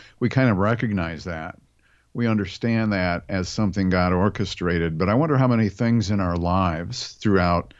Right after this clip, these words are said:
the day, the week, the month, the year, uh, I wonder how many things are being orchestrated by God in our lives that we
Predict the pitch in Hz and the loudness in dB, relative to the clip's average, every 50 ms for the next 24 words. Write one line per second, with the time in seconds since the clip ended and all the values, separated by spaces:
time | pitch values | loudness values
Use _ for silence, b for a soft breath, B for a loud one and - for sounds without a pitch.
0 | b b b b b b b - 85 80 69 87 87 87 87 87 85 78 82 69 | b b b b b b b -4 -4 -2 0 2 2 2 2 2 0 -2 -2 -4
1 | 73 90 90 87 - - - 87 78 85 87 85 82 - - - 98 95 90 90 | -2 -2 -2 -2 -4 -6 -4 -2 0 0 0 0 -2 -4 -2 2 2 4 6 6
2 | 101 101 90 87 87 85 82 B B B B B B B B - - 85 82 80 | 8 8 8 6 6 4 0 B B B B B B B B -8 -6 -4 -4 -2
3 | 76 101 107 101 95 90 101 95 90 87 90 87 - - 87 85 85 82 80 - | 2 2 2 4 4 2 2 2 2 0 0 -2 -2 -2 -2 -2 -2 -2 -4 -6
4 | - - - - 71 80 76 67 67 82 73 76 76 87 78 76 71 - - - | -8 -12 -8 -4 -2 -2 -2 0 0 -2 -2 -2 -2 -2 -4 -4 -4 -6 -8 -6
5 | - 82 76 76 76 67 71 71 73 71 73 73 73 76 67 76 73 73 76 73 | -2 -2 0 0 0 0 0 -2 0 0 0 0 0 0 -2 -2 -2 0 0 0
6 | 71 80 80 80 82 82 76 101 - 120 123 120 | 0 0 0 0 0 0 -2 -2 0 2 2 2